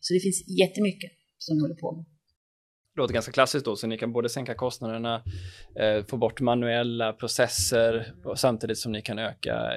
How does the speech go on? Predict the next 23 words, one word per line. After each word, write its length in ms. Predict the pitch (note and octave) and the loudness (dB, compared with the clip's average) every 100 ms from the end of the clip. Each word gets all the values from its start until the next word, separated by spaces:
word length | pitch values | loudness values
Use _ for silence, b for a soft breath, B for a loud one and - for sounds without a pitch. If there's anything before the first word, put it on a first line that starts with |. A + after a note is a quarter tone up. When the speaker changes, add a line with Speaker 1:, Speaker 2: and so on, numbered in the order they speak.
| - | -4
Speaker 2:
effektiviteten. 720 | - A2+ A2 A2+ A#2 - G#2+ | -8 -10 -10 -6 -6 -4 2
Och 60 | A#2+ | 4
antar 280 | A#2+ A2 C3 | 4 8 10
jag 120 | B2 | 10
också 240 | - - | 8 4
ha 300 | G#2+ G#2+ A2 | 6 6 6
bättre 300 | G#2+ G#2+ A#2+ | 2 0 -2
prediktivt 500 | A2+ G#2 A2 G#2+ A2 | -4 -4 -4 -8 -6
underhåll 380 | G#2 G#2+ A#2 A2+ | -6 0 0 0
på 440 | - - G#2 C2+ - | -4 -4 -2 -2 -4
era 100 | A2+ | -4
utrustningar 480 | A2 C3 C3+ B2+ G#3+ | -4 -6 -6 0 6
Speaker 1:
Ja, 80 | A3 | 6
Speaker 2:
då? 60 | A3 | 6
Speaker 1:
det 60 | |
är 40 | G#3 | 2
det 120 | G3+ | 2
vi 60 | |
hoppas 360 | G3+ F3 F3 F3 | 0 2 0 0
i 20 | |
alla 140 | D#3 E3 | -2 -2
fall. 240 | - E3+ | -6 -8
Speaker 2:
Mm. 120 | - | -2